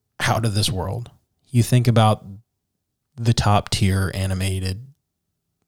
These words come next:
animes, right? You think of Jujutsu Kaisen. You think of probably Demon Slayer. You think of Attack on Titan. Well, this one, these first three episodes,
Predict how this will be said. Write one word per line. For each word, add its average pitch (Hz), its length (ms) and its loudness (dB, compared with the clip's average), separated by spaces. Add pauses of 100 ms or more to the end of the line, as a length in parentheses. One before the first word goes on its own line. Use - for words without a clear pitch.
(320)
animes, 98 460 0
right? 101 280 0 (440)
You 107 140 2
think 110 300 0
of 95 380 -2 (880)
Jujutsu 120 400 2
Kaisen. 90 500 0 (220)
You 113 140 -8
think 98 320 -8
of 95 540 -4 (380)
probably 117 480 6
Demon 104 360 2
Slayer. 87 460 -6 (380)
You 107 180 -6
think 107 260 0
of 101 340 2
Attack 107 400 2
on 107 180 4
Titan. - 800 -6 (240)
Well, 101 200 0
this 117 240 2
one, 156 320 4 (580)
these 117 240 0
first 117 280 4
three 113 180 2
episodes, 104 640 2